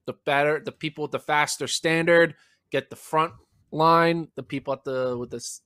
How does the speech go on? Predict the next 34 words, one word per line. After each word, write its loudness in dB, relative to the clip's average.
who -6
aren't 0
as -4
fast 0
get -8
be -4
in -4
line 0
two 2
behind 0
them," -4
and -4
then 0
you 0
just -2
go. 4
I 0
mean, 4
it's 2
fine. 0
Twenty-five 4
laps 4
is -4
a -2
long 4
enough -2
time 0
to -6
spread 0
it 2
out 2
for -14
forty -4
p-, -12